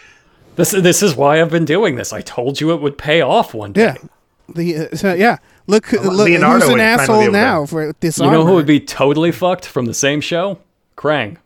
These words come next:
Speaker 2: Yeah. <laughs> Yeah. Krang, Krang is a delicacy to them.
Speaker 1: <laughs> Yeah, Krang is just one giant talking brain, and also he has a totally open brain window in his stomach.
Speaker 2: Yeah.
Speaker 3: Yeah,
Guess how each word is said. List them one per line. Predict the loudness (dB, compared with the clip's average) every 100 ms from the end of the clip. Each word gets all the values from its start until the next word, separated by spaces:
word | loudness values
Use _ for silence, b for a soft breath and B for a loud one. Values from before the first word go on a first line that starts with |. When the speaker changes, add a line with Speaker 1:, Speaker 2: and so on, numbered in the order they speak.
| _ b b
Speaker 2:
Yeah. | 0 0 0
<laughs> | -4 -12 -14 -10 -10 -8 -8 0
Yeah. | 2 4 0 -2 b b b
Krang, | -6 0 0 0 -2
Krang | 0 2 2 2
is | 2 0
a | 0
delicacy | 0 0 0 -4 -8 -8 -12
to | -12 -4 0
them. | 0 -2
Speaker 1:
<laughs> | -6 -6 -8
Yeah, | -6 -6
Krang | -2 0 0
is | 0
just | -2 -2
one | 0 0
giant | 0 0 0 -2
talking | -2 -2 0 -4
brain, | -2 0 0 -2 -6 b b
and | -6
also | 0 0 0 -4 -4
he | -4
has | -2 -2
a | -4
totally | -8 -6 -4 -2 0
open | 0 0 -2
brain | -2 -4 -4
window | -6 -8 -10 -8
in | -8
his | -8 -10
stomach. | -14 -14 -16 -16
Speaker 2:
Yeah. | -6 0 0
Speaker 3:
Yeah, | -2 -8 -8 -10